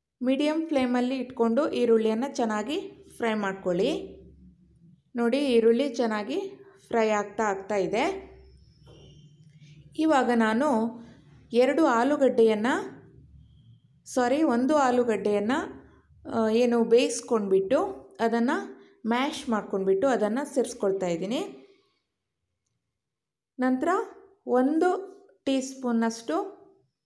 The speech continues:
ರೆಡ್ ಚಿಲ್ಲಿ ಸಾಸನ್ನು ಸೇರಿಸ್ಕೊಂಡಿದ್ದೀನಿ. ನಂತರ ಒಂದು ಟೀ ಸ್ಪೂನಷ್ಟು ಸೋಯಾ ಸಾಸನ್ನು ಸೇರಿಸ್ಕೊಂಡಿದ್ದೀನಿ. ನಂತರ ರುಚಿಗೆ ಉಪ್ಪನ್ನು ಸೇರಿಸ್ಕೊಳ್ತಾ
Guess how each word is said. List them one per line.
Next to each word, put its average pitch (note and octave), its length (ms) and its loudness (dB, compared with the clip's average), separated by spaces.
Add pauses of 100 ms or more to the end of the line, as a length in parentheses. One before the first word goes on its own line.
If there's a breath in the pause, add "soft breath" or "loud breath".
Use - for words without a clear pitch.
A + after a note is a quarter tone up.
(240)
ರೆಡ್ B3 340 2
ಚಿಲ್ಲಿ D4 260 0 (120)
ಸಾಸನ್ನು B3 460 -2 (120)
ಸೇರಿಸ್ಕೊಂಡಿದ್ದೀನಿ. G3+ 720 -2 (560 loud breath)
ನಂತರ B3+ 200 -2 (180)
ಒಂದು C4+ 280 0
ಟೀ C4+ 80 0 (100)
ಸ್ಪೂನಷ್ಟು A#3 480 -2 (100)
ಸೋಯಾ B3 380 0
ಸಾಸನ್ನು A3+ 500 -4
ಸೇರಿಸ್ಕೊಂಡಿದ್ದೀನಿ. F#3+ 720 -2 (640 loud breath)
ನಂತರ A3+ 220 0 (380)
ರುಚಿಗೆ B3+ 380 -4 (420 loud breath)
ಉಪ್ಪನ್ನು C4+ 360 -2 (100)
ಸೇರಿಸ್ಕೊಳ್ತಾ F#3+ 580 -2